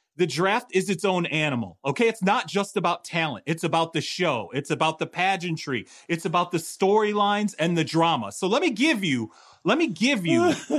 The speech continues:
Speaker 1: why nineteen eighty-nine completely eclipses the talent of, of Terez's draft.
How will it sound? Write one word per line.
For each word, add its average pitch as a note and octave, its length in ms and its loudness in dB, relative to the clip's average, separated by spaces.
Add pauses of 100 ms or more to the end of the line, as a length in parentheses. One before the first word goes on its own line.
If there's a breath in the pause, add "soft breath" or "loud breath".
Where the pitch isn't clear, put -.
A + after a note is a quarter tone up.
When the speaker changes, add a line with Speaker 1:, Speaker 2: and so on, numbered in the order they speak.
Speaker 1:
why G#3 240 2
nineteen A#3 480 0
eighty-nine D3+ 800 0 (600)
completely G#3+ 1040 0
eclipses D3 960 -2 (180)
the C3+ 80 0
talent D#3 520 -2
of, C3 280 -4
of C3 180 -2
Terez's A2+ 520 -6
draft. - 340 -12